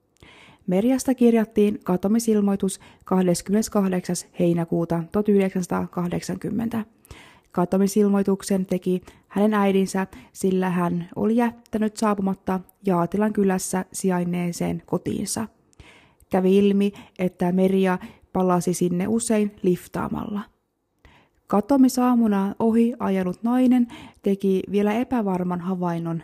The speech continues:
Merjasta. Vakiintuneella liftauspaikalla Keskon rakennuksen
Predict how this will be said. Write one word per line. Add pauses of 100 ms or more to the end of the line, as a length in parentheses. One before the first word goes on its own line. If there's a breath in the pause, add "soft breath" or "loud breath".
Merjasta. (1700)
Vakiintuneella
liftauspaikalla (340 loud breath)
Keskon
rakennuksen